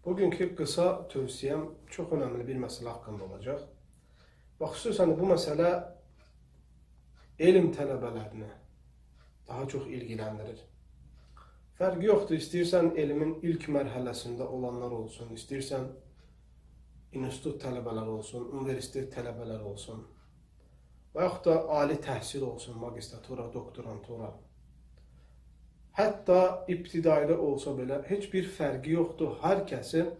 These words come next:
təhsil olan hər kəs maraqlandıran bir məsələdir. O da insan materialı,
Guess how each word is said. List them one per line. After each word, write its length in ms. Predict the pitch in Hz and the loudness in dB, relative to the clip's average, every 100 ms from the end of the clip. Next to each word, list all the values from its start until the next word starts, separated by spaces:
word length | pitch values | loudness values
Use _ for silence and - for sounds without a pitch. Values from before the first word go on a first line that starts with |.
| - - - - - - - | -16 -20 -20 -20 -20 -20 -6
təhsil 400 | 160 156 - 165 | -2 0 2 2
olan 180 | 151 135 | 2 0
hər 160 | 156 | -2
kəs 220 | 156 135 135 | 0 -4 -4
maraqlandıran 640 | 131 127 - 117 120 123 | -4 -6 -8 -8 -6 -4
bir 140 | 120 117 | -6 -8
məsələdir. 460 | 110 - 110 113 - | -10 -10 -12 -8 0
O 140 | 165 | 2
da 160 | 156 180 - - - - - - - - - - - - | 4 2 0 -12 -20 -20 -20 -20 -20 -20 -20 -20 -20 -6
insan 580 | 175 170 165 196 208 208 - - - - - - - - - - - - - - - - - - - - - | 4 6 8 10 10 8 2 -12 -20 -20 -20 -20 -20 -20 -20 -20 -20 -20 -20 -20 -20 -20 -20 -20 -20 -20 -20
materialı, 880 | 127 127 160 156 160 143 143 135 131 | -4 4 4 6 2 4 2 2 0